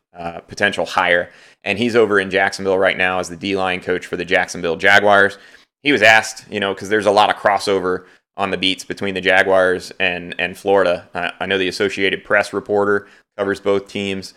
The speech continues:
Uh, I believe there's a Sports Illustrated reporter that covers both teams. Actually, maybe two Sports Illustrated reporters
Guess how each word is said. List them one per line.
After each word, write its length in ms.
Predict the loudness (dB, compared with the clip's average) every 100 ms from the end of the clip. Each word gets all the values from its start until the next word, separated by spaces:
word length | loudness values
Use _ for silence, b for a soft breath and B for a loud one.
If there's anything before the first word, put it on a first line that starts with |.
| b _ -10
Uh, 60 |
I 180 | -4 -2
believe 260 | -2 -4 -2
there's 200 | -4 -4
a 60 |
Sports 320 | -8 -4 -4 -2
Illustrated 500 | -4 -4 -2 0 -2
reporter 360 | -4 -4 -2
that 140 | -4 -2
covers 280 | 0 -2 -2
both 300 | -4 -4 -8
teams. 360 | -12 -12 -8
Actually, 240 | -8 -6 -6
maybe 180 | -8 -8
two 220 | -10 -12
Sports 300 | -6 -6 -4
Illustrated 400 | -6 -4 -4 -4
reporters 560 | -8 -6 -4 -4 -8